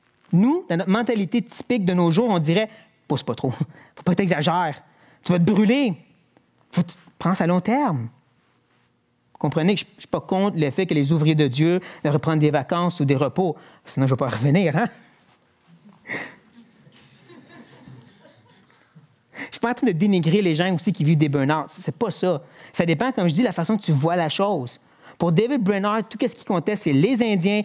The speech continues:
et Dieu. Et je pourrais dire, sans aucun doute, il a plus goûté Dieu en huit ans que nous avons goûté de toute notre vie chrétienne. Ça dépend qu'est-ce que tu veux.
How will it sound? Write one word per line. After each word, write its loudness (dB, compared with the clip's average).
et 2
Dieu. 2
Et 0
je -4
pourrais 0
dire, 0
sans 0
aucun 2
doute, 2
il -2
a -4
plus 0
goûté 0
Dieu 0
en 0
huit 0
ans -2
que -2
nous 4
avons 2
goûté -4
de -2
toute -4
notre 0
vie -2
chrétienne. -4
Ça -2
dépend 0
qu'est-ce -2
que -2
tu -2
veux. 0